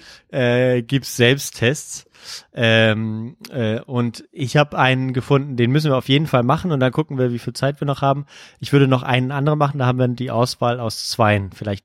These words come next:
losen wir dann oder, ähm, oder, ähm, genau, du suchst dir einen aus. Weiß ich noch nicht genau,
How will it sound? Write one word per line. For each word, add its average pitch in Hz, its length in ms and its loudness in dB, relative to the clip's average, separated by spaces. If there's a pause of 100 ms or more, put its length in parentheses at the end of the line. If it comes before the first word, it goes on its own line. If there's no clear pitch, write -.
(120)
losen 117 320 4
wir 113 100 4
dann 113 280 0
oder, 104 400 2 (400)
ähm, 98 960 2 (100)
oder, 104 800 -4
ähm, 104 760 -12 (420)
genau, 95 360 4
du 107 180 4
suchst 98 280 -4
dir 104 80 -2
einen 92 120 -8
aus. 90 280 -8 (140)
Weiß 90 180 0
ich 85 80 -4
noch 90 120 -6
nicht - 140 -14
genau, 104 240 -10